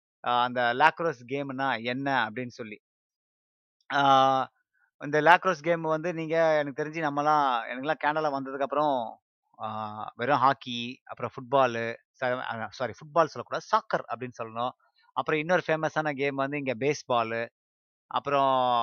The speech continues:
என் பி ஏ, அதாவது பாஸ்கெட் பால் வந்து ரொம்ப, ரொம்ப ஃபேமஸ். அதனால வந்து ஒவ்வொரு கேம் வந்து இங்க வந்து பயங்கர வெறியா இருப்பாங்க. எப்படி நம்ம ஊர்ல வந்து ஆ, கிரிக்கெட் வந்து ரொம்ப ஃபேமஸோ, அதே மாரி இங்க வந்து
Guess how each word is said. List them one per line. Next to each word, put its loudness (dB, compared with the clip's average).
என் 0
பி 2
ஏ, 4
அதாவது 2
பாஸ்கெட் 6
பால் -2
வந்து -6
ரொம்ப, -6
ரொம்ப -4
ஃபேமஸ். -8
அதனால -2
வந்து -2
ஒவ்வொரு 2
கேம் -2
வந்து 0
இங்க -2
வந்து -2
பயங்கர 6
வெறியா 4
இருப்பாங்க. -2
எப்படி -4
நம்ம -2
ஊர்ல -2
வந்து -4
ஆ, -2
கிரிக்கெட் -4
வந்து -2
ரொம்ப 0
ஃபேமஸோ, -4
அதே -4
மாரி -4
இங்க -8
வந்து -6